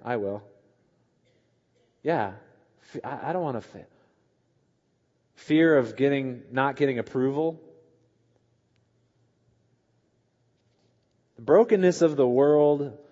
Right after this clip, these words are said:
our families, the way that we've experienced life brings about a lot of stuff like this. They're just deep-seated fear. We spend a lot of time getting security then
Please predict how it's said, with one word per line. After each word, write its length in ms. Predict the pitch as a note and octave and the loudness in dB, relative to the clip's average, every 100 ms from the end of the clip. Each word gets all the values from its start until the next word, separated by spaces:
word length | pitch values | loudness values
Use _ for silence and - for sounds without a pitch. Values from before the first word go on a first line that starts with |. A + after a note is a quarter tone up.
| _ | _
our 120 | G#2+ | -12
families, 800 | G#2+ D#3+ D#3+ D#3+ D#3 D#3 D#3 C#3 | -4 0 2 2 -2 -2 -4 -4
the 80 | B2+ | -2
way 240 | C3 C#3+ | 2 4
that 180 | C#3 B2 | 4 2
we've 340 | B2 A#2+ A2+ - - _ - | 0 -2 -4 -12 -20 _ -14
experienced 680 | B2+ - D3+ D#3 D#3 C#3+ C3+ | -12 -8 -4 -2 -2 -4 0
life 340 | C#3+ C#3 B2+ | 4 4 2
brings 360 | B2 C3+ C#3 B2+ | -4 -6 -6 -4
about 360 | A#2+ A2+ G2 | 0 0 0
a 40 | G2+ | 2
lot 460 | G#2 G#2+ G#2+ G#2 | 2 4 2 0
of 120 | A2 G2+ | -6 -14
stuff 480 | - G#2 F#2 - | -6 -4 -4 -6
like 220 | G#2 F2+ - | -10 -10 -12
this. 420 | E2+ E2 - - _ _ | -16 -16 -20 -20 _ _
They're 140 | D3 C#3 | -8 -6
just 340 | A#2+ A2 G#2+ | -6 -8 -8
deep-seated 600 | A2 G#2 - G#2+ G2+ F#2 | -8 -8 -10 -10 -8 -10
fear. 420 | - F#2+ F2 D#2+ - _ _ _ _ _ _ _ _ _ _ _ _ _ _ _ _ | -10 -10 -10 -12 -20 _ _ _ _ _ _ _ _ _ _ _ _ _ _ _ _
We 120 | C3+ D#3 | -4 -4
spend 340 | - A#3 C4+ | 4 6 8
a 60 | D#3+ | 8
lot 280 | D3+ F3+ | 8 8
of 120 | F#3+ - | 4 2
time 520 | G3 A3 E3+ D3+ C#3+ D3 | 2 2 2 -2 -6 -2
getting 300 | D#3+ E3+ E3 | 2 2 0
security 800 | - D#3 - - C4 G#3 C3 A2+ | -4 -8 -6 -4 2 4 4 2
then 440 | G#2+ G#2 G#2+ A#2 | 0 0 -2 -8